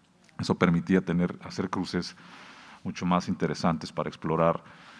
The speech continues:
eh, digamos, formas de relatos que pudieran, eh, cuestionar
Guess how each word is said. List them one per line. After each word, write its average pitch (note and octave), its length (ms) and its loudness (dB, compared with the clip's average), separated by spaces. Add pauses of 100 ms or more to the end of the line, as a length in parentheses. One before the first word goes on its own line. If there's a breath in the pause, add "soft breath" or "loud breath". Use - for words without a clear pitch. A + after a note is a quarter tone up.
(140)
eh, D#2+ 200 -2
digamos, F2 360 4
formas G2+ 340 6
de F#2+ 100 0
relatos F#2 840 2 (420 loud breath)
que - 100 -6
pudieran, F#2 640 4
eh, D2+ 420 -6 (200)
cuestionar F2 800 0